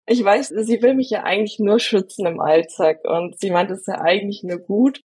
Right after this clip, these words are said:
nur ist sie oft zu extrem da und dadurch kam dann die Selbstakzeptanz. Ja, dass man trotzdem auch mit einer psychischen Erkrankung oder auch mit einer Angststörung trotzdem ja leben kann. Man kann ein schönes Leben haben und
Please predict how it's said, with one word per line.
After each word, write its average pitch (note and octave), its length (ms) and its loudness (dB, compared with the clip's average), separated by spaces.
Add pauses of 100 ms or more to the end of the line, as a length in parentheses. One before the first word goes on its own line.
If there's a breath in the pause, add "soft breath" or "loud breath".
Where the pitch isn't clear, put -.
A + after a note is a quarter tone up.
(140)
nur F#3+ 140 0
ist - 180 -4
sie - 180 -4
oft - 260 -2 (200)
zu C4+ 180 4
extrem - 800 -2
da F3+ 420 -2 (380)
und G3+ 420 0
dadurch F#3 300 2
kam G#3 180 2
dann F#3 160 0
die G3 100 -4
Selbstakzeptanz. F3+ 1300 -4 (240)
Ja, F#3+ 120 -4
dass - 240 -2 (120)
man G3+ 360 0 (100)
trotzdem A3+ 800 0
auch G3+ 160 0
mit G3 80 0
einer F3 100 2
psychischen A#3 500 0
Erkrankung F3+ 640 -4
oder E3+ 260 0
auch E3+ 160 0
mit F3+ 120 -8
einer F3+ 140 -4
Angststörung G3 640 -4
trotzdem F#3 420 -4
ja F3 100 4
leben G3 380 0
kann. D#3+ 260 -6
Man E3+ 140 -2
kann G3 220 -2 (160)
ein F3+ 160 -4
schönes A#3 640 2
Leben G#3+ 500 2
haben E3+ 440 -2
und E3+ 360 -8